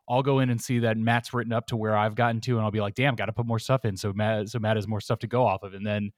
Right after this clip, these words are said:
it motivates me to get another few paragraphs in every single day, and then I think, uh,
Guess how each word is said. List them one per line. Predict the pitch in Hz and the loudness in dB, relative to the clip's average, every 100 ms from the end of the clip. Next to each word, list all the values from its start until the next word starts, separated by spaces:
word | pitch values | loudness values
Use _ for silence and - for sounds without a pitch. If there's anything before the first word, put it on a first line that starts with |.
| _ _ _ | _ _ _
it | 113 | 0
motivates | 131 131 127 - | 2 2 0 0
me | 131 131 | 2 2
to | 123 | 2
get | 120 | 2
another | 117 120 117 | 2 2 0
few | - | -2
paragraphs | 117 120 113 120 113 | -4 -2 0 0 0
in | 127 110 | 0 0
every | 110 | 0
single | 113 120 110 | -4 -4 -2
day, | 110 113 113 | 0 0 0
and | 110 101 - _ _ _ - | 0 -2 -6 _ _ _ -4
then | 117 | -2
I | 117 | 0
think, | 127 110 - | -2 -4 -12
uh, | - | -14